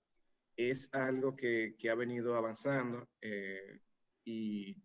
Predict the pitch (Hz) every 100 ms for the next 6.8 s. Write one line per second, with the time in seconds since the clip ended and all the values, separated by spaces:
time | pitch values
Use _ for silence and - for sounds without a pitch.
0 | _ _ 117 107 113 120 123 123 123 127
1 | 117 127 127 127 123 113 - 110 107 104
2 | 95 95 - 110 110 110 110 110 123 123
3 | 123 123 117 117 110 117 120 123 117 117
4 | 120 120 113 - - _ _ _ _ _
5 | _ _ - 123 113 113 - 127 127 123
6 | 123 123 110 123 113 110 107 104